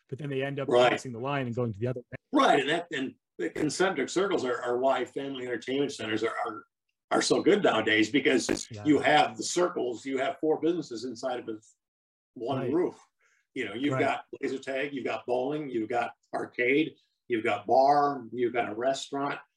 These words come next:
Speaker 2: So you have the, the five circles, which you say are going together. And that's what
Speaker 1: Mm-hmm.
Speaker 2: people want. It's kind of a one-stop shop.
Speaker 1: Right.
Speaker 2: And that's why they, that's
Speaker 1: Exactly.
Speaker 2: why they're, they're so, they're so popular nowadays.
Speaker 1: Yeah.
Speaker 2: Yeah.
Speaker 1: Yeah.
Speaker 2: And they're also, what would somebody say, a wallet emptying experience.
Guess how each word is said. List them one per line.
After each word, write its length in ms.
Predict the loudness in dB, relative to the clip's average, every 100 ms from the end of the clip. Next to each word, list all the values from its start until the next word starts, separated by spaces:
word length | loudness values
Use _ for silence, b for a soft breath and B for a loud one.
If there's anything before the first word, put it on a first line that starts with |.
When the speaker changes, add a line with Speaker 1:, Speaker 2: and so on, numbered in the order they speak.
| _ _ _
Speaker 2:
So 100 | -8
you 140 | 0 0
have 100 | 0
the, 140 | -2
the 120 | 0
five 380 | 2 4 4 4
circles, 540 | 2 2 2 0 -6 -6
which 160 | -8
you 80 | -10
say 220 | -2 -2
are 100 | 0
going 300 | -4 -4 -6
together. 480 | -6 -4 0 0 0 2
And 220 | 2 2 -2 2
that's 200 | 4 6
what 80 | 4
Speaker 1:
Mm-hmm. 20 |
Speaker 2:
people 260 | 2 2 2
want. 300 | 4 2 -2
It's 100 | -8
kind 160 | -8
of 60 | -6
a 60 | -4
one-stop 560 | -4 -4 -6 -2 -2 -2
shop. 300 | -4 -4 -6 -12 _ _ _ -10
Speaker 1:
Right. 240 | -6 -4
Speaker 2:
And 100 | -2
that's 180 | 0 0 0
why 140 | 0
they, 100 | 2
that's 260 | 2 2 2
Speaker 1:
Exactly. 60 |
Speaker 2:
why 60 | 0
they're, 260 | 0 -2 -10 -6
they're 120 | -4
so, 400 | -2 -2 -2 -4 _ -8
they're 140 | -4
so 180 | -2 -2
popular 520 | -2 -2 -2 -8 -12 _ _
nowadays. 520 | -10 -8 -8 -8 -10 -12 -18 b _
Speaker 1:
Yeah. 100 | -4
Speaker 2:
Yeah. 60 | -4
Speaker 1:
Yeah. 180 | -6 -16 0 4
Speaker 2:
And 80 |
they're 200 | 6 8
also, 560 | 6 6 4 2 0 -6 _ _ _ _ _
what 120 | 6 6
would 100 | 6
somebody 220 | 4 6
say, 140 | 4
a 100 | 4
wallet 360 | 6 6 6 2
emptying 340 | 0 -2 -4 -6
experience. 760 | -8 -8 -6 -6 -10 -18 -20